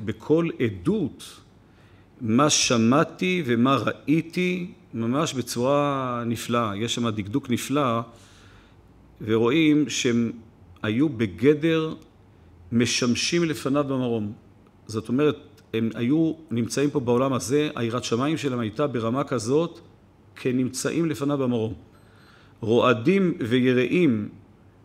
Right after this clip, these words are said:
לשנות כהוא זה מאיזה עובדה. אז הוא מספר בהרבה,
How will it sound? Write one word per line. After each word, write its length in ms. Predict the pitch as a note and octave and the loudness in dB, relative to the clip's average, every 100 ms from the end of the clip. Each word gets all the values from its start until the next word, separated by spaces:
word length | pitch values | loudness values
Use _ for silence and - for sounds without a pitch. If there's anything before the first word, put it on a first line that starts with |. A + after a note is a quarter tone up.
| - | -2
לשנות 840 | A2+ A#2+ B2 A#2+ - C3 C#3+ F3 - | 2 4 4 0 2 4 4 2 -2
כהוא 280 | - F3 D3 | -2 0 0
זה 200 | G#2+ D#3+ | 0 2
מאיזה 280 | D3 A2+ B2+ | 2 2 0
עובדה. 340 | F#2+ G2+ G#2+ - - - _ - - - - | -2 -4 -4 -6 -20 -20 _ -20 -20 -20 -10
אז 120 | G#2 | -4
הוא 100 | F3 | -2
מספר 380 | F#3+ - D3+ F3 | 0 -2 0 2
בהרבה, 300 | D3 C#3+ | 2 4